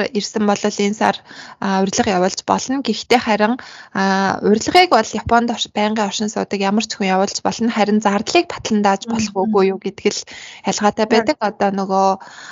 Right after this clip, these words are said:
Speaker 1: дадлагжигч, дадлагжигч
Speaker 2: Болон оюутан.
Speaker 1: болон оюутан хоёр, а, зардал батлан даах боломжгүй. Харин нөгөө токтэй кино буюу тусгай ур чадварын дал-, дадлагжигчийн визтэй хүн болон ажлын, а, визтэй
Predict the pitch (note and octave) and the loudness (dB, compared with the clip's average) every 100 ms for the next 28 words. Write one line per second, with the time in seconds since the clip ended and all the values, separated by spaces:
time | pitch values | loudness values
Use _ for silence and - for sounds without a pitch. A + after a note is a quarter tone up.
0 | - - - G3 - - G3 - G#3 A#3+ | -20 -14 -2 0 2 0 0 -2 -2 -2
1 | - - - - _ _ - _ - G3 | -6 -4 -4 -6 _ _ -20 _ -2 0
2 | G#3 C#4 B3+ F#3+ G#3 G#3+ G#3 G3+ C4+ G3+ | 4 4 4 6 6 4 0 4 6 6
3 | G3 G#3+ - G#3 G#3+ - A3 D4 D4+ B3+ | 4 2 0 -2 -2 0 2 2 -2 -4
4 | G3+ F#3+ F#3+ G3 - - - - G#3 G3+ | 0 0 0 -6 -6 -10 -12 -8 -4 0
5 | F#3 - - F#3+ G3+ G#3+ - C#4+ - G#3 | -2 -2 -6 -4 -4 -4 0 0 2 0
6 | G3+ G3+ F#3+ F#3 F#3 - - - C4+ B3+ | 0 -2 0 -2 -2 -10 -4 4 4 4
7 | G3+ G3 F#3+ F#3+ F#3+ F#3+ - - - - | 0 0 0 0 2 0 -4 -20 -20 -20
8 | - - - B3+ A#3+ - G#3 G#3+ G3+ G3 | -20 -14 4 6 6 2 -4 -4 -6 -4
9 | F#3 - _ G3 F#3+ G3+ G3+ - - G#3 | -4 -6 _ -12 -8 -8 -10 -12 -4 -4
10 | G3+ G3+ - G#3 G#3 G#3+ G#3 G#3+ - D4+ | -4 -8 -6 -6 -4 -4 -2 -2 -2 -6
11 | E4 - - - - F#3+ F#3 - A#3 A#3 | -8 -18 -20 -18 -4 -2 -2 -2 2 4
12 | A3+ G#3 - _ - _ F#3+ F#3+ F#3 F3+ | 2 0 -8 _ -20 _ -4 0 2 2
13 | F3+ F#3 F#3 - - F#3 F3+ - | 4 2 2 -8 0 2 2 0